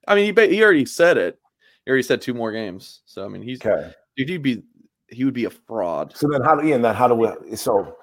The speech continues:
Speaker 2: like I said, I don't dislike Sam Hartman.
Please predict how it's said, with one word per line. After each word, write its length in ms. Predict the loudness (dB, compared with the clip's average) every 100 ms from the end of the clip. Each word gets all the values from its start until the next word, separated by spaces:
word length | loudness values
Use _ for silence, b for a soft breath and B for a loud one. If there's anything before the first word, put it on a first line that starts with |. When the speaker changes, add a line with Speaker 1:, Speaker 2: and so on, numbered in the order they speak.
| B B
Speaker 2:
like 160 | 4 4
I 60 |
said, 260 | 0 -2 -4 -14 b b b b
I 120 | 2 2
don't 260 | 2 -2
dislike 480 | -6 -4 0 0 0
Sam 260 | -6 -6 -2
Hartman. 520 | -4 -2 -4 -6